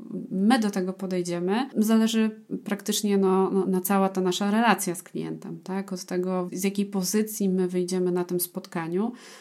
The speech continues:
czy pokażemy się już jako konkretna osoba, która ma jakiś pomysł i ma świadomość tego, że można to zrobić w dany sposób, a nie, że, y, dopasowujemy się za każdym razem do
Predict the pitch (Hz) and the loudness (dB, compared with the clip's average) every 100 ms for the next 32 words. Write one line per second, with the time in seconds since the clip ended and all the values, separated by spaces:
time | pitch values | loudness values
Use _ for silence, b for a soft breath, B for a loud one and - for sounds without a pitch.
0 | B 202 202 196 185 190 190 190 196 185 | B -6 -6 -4 0 2 2 0 0 2
1 | 180 180 175 - 185 180 180 175 - - | 2 0 0 -2 -4 0 2 2 -2 2
2 | 190 196 208 208 196 190 - 196 190 185 | 2 4 2 4 2 2 0 0 2 2
3 | 180 - 180 175 175 - - 175 180 185 | 0 -4 -2 0 0 -2 -6 -4 0 0
4 | 180 180 175 - - 190 185 185 180 185 | 0 -2 -2 -4 0 4 4 4 2 0
5 | 180 - 180 175 175 175 175 180 180 214 | -2 0 0 2 0 0 -2 -4 -6 -8
6 | - 175 170 175 170 - 185 180 180 170 | -8 -8 -4 -2 -2 -2 -2 0 0 0
7 | - 185 175 175 175 175 170 185 180 185 | -4 -4 -4 -4 -4 -6 -4 0 0 0
8 | 180 175 185 175 175 175 - _ - 180 | -2 -4 -4 -4 -4 -6 -12 _ -10 -2
9 | 180 175 - 185 185 262 277 - B B | 0 0 -4 -6 -4 -4 -6 -12 B B
10 | B B 202 208 208 220 220 196 196 196 | B B 2 4 6 6 6 4 2 2
11 | 196 - - - - 190 185 180 196 190 | 0 -2 -12 -12 -8 -6 -4 -2 0 0
12 | - 190 185 185 190 180 180 185 175 175 | 0 -2 0 2 2 2 0 -4 -2 -4
13 | 175 175 180 180 165 151 151 160 165 156 | -6 -6 -4 -4 -4 -8 -8 -8 -8 -10
14 | 151 156 | -10 -10